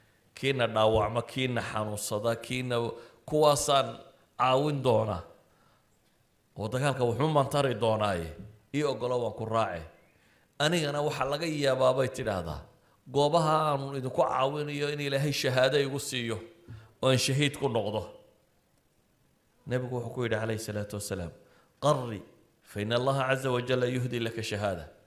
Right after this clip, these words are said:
Fadhi gurigaaga, Ilaahay adiga gurigaagu shahaado kuugu keenayahay. Iyadu waxay leedahay, "Aan goob dagaal tago."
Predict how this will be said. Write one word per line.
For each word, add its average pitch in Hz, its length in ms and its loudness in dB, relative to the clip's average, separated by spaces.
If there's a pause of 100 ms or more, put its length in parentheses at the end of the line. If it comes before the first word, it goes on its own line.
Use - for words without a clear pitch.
(480)
Fadhi 151 360 -2
gurigaaga, 131 640 2 (760)
Ilaahay 135 240 0
adiga 143 240 -2
gurigaagu 139 460 -2
shahaado 123 400 0
kuugu 117 300 -6
keenayahay. 82 540 -6 (720)
Iyadu 135 240 -2
waxay 135 180 0
leedahay, 143 240 0
"Aan 131 100 -8
goob 143 220 -2
dagaal 131 300 4
tago." 120 220 -2